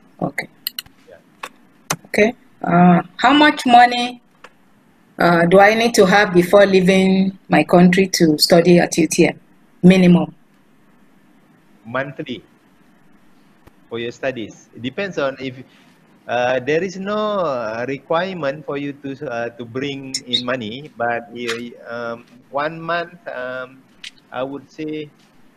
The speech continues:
Speaker 2: uh, at least five hundred, uh, no, uh, four hundred ring-, uh, four hundred U S D should be sufficient, right,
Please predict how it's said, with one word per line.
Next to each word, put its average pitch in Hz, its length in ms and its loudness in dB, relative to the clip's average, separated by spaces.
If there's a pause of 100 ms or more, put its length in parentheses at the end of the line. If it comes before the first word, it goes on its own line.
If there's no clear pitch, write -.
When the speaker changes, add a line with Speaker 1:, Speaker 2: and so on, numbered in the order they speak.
(920)
Speaker 2:
uh, 110 680 -20 (680)
at 117 180 -14
least 151 380 -14
five 135 280 -8
hundred, 139 380 -12 (360)
uh, 117 60 -16
no, 110 220 -16 (220)
uh, 127 260 -12
four 160 200 -4
hundred 165 320 -8
ring-, 160 220 -12
uh, 131 80 -14
four 160 180 -6
hundred 175 240 -6
U 160 120 -4
S 151 120 -4
D 180 240 -12
should 131 220 -12
be 120 80 -12
sufficient, 113 540 -12
right, 170 200 -4